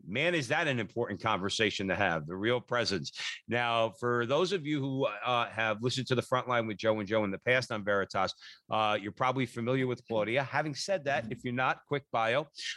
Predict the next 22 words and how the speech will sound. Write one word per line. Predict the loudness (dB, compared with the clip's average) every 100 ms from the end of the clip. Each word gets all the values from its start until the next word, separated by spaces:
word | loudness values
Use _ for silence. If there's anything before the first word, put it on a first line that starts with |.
| -6
Uh, | 0 0
Claudia | 0 0 2 2 -2
Cangilla | 0 0 0 0 0 2 -2 -6 _ -4
McAdam | -2 0 2 2 0
is | -2
a | -2
Catholic | 0 0 0 0 -4 -2
award-winning | 0 2 0 0 -2 -2 2
author | 0 2
of | -2 -2 2
books | 2 2
for | -2
kids | -4 0 2 2 0 -6 -16 -6
and | 0 0
teens. | 2 0 0 0 -4
She | -2 0
has | 0
an | -2 -2
undergraduate | -2 0 0 0 0 -2 -4
degree | 0 2 2
in | 0
English, | -2 0 0 -2